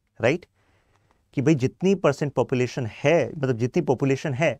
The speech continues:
उत्तर प्रदेश की, उसके अनुपात में उसके रिप्रेजेंटेटिव होने चाहिए राज्यसभा में। ऐसे ही अगर मैं, अ, even एमपीज़ की सीट की बात करूं, तो एमपीज़ की सीट में भी जो कॉन्स्टिट्यूएंसी है, वो इस आधार पर बनाई जाती है कि भाई पॉपुलेशन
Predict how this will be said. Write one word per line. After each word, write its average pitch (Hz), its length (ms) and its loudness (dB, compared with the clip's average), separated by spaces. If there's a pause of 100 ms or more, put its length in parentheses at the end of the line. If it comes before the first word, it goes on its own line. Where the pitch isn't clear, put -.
उत्तर 139 180 -6
प्रदेश 113 300 -6
की, 196 100 -8
उसके 180 260 -2
अनुपात 143 640 0
में 180 120 -2
उसके 170 280 -6 (320)
रिप्रेजेंटेटिव 131 760 -2
होने 127 160 -4
चाहिए 143 280 -8 (240)
राज्यसभा 107 560 -2
में। - 160 -18 (840)
ऐसे 175 220 2
ही 262 120 -2
अगर 175 260 2
मैं, 190 300 -2 (360)
अ, 143 200 -2 (380)
even 165 160 2 (120)
एमपीज़ 156 360 0
की 202 120 -2
सीट 151 200 -2
की 147 120 -2
बात 113 200 0
करूं, 160 280 -12 (340)
तो - 60 4
एमपीज़ 160 300 2
की 214 100 -4
सीट 156 260 -2
में 117 120 -2
भी 123 180 -6 (320)
जो 123 120 -2
कॉन्स्टिट्यूएंसी 139 560 -2
है, - 20 4
वो 196 60 4
इस 180 120 0
आधार 135 260 0
पर 165 100 -2
बनाई 123 220 -2
जाती 104 340 -2
है - 120 -12 (580)
कि 175 60 0
भाई 175 160 4
पॉपुलेशन 165 880 0